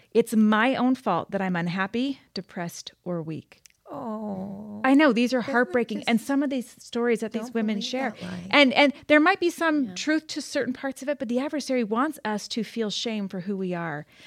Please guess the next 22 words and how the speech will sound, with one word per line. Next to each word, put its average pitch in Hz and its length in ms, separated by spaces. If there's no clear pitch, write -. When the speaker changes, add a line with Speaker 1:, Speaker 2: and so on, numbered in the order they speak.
Speaker 1:
Number 233 240
three, 214 520
I 214 100
should 240 320
be 254 140
able 254 160
to 226 120
do 196 200
it - 220
on 180 220
my 170 220
own. 156 320
We're 214 140
setting 226 320
ourselves 185 360
up - 100
for 185 120
failure. 190 560
Number 208 260
two, 226 400
my 202 160
body 180 380